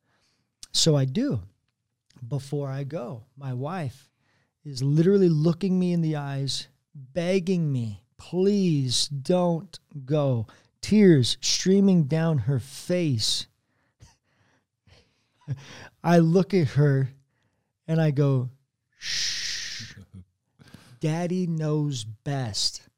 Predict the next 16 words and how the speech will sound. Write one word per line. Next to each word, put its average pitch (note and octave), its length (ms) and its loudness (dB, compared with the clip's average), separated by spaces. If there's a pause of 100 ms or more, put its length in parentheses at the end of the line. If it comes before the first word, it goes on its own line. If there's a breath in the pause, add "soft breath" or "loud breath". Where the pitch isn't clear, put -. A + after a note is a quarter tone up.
(280)
I D3 80 -2
get B2+ 280 2
in G3+ 140 4
the G3+ 80 -2
car, B2+ 580 -4 (500 soft breath)
I A#2+ 200 -2
drive D3+ 480 -2
to D3+ 120 -2
the C#3 120 2
hospital, A#2+ 840 -4
and B2 120 -4
I A#2 40 -4
have A2+ 240 -4
a A2+ 60 -4
second C3+ 600 -4
vasectomy. A#2 720 -8